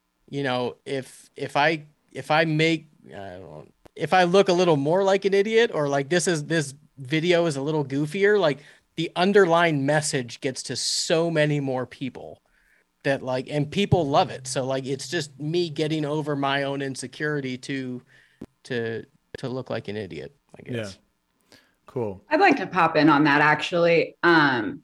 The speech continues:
Speaker 3: hey, y'all, I'm Lydia. Um, and I think one of the big things about TikTok for me was just, I'm okay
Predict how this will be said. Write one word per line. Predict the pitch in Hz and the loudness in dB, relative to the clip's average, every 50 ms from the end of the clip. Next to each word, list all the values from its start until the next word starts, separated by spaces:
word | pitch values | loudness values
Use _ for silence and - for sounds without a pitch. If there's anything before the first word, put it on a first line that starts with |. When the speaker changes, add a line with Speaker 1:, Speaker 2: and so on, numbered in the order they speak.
| _ _ | _ _
Speaker 3:
hey, | - 202 196 196 | 4 6 8 8
y'all, | 185 180 180 170 | 8 8 6 6
I'm | 123 170 190 190 | 6 4 4 4
Lydia. | 185 180 175 175 165 165 160 165 175 170 - - - - - - - - - _ _ | 4 4 4 4 4 4 4 4 2 -2 -6 -14 -16 -18 -18 -18 -18 -20 -20 _ _
Um, | - 175 180 175 165 156 143 135 123 90 - 92 - - 160 _ _ _ _ _ _ _ _ _ _ _ _ - - _ - | 4 4 6 6 6 6 4 4 2 0 -4 -8 -12 -14 -16 _ _ _ _ _ _ _ _ _ _ _ _ -18 -10 _ -2
and | 208 202 202 202 202 202 202 202 - - - | 2 4 4 6 6 4 4 2 0 0 0
I | 247 | 0
think | 262 262 349 381 392 392 359 - - | 2 2 2 2 2 0 -2 -2 -4
one | 226 214 214 208 233 | -2 0 2 2 4
of | 240 | 4
the | 247 240 | 4 4
big | - 175 156 160 175 - | 4 4 2 2 2 0
things | 214 208 226 226 233 | 0 2 2 2 2
about | 233 233 208 - - | 2 2 2 2 0
TikTok | - - 175 185 175 - - 196 185 165 - - - | -4 -8 -8 -8 -8 -6 -2 2 2 2 2 -2 -2
for | - 220 202 | 0 2 2
me | 185 180 165 160 165 185 226 262 277 | 4 6 6 6 6 6 6 4 4
was | - 208 220 208 208 214 - | 4 6 6 6 6 6 4
just, | - 208 190 - - - _ _ _ _ _ _ _ _ _ _ _ _ - | 2 2 2 2 -4 -12 _ _ _ _ _ _ _ _ _ _ _ _ 2
I'm | 208 220 226 | 4 6 6
okay | 214 214 214 - 202 202 185 165 147 143 - | 6 4 2 2 -2 0 0 0 0 -2 -6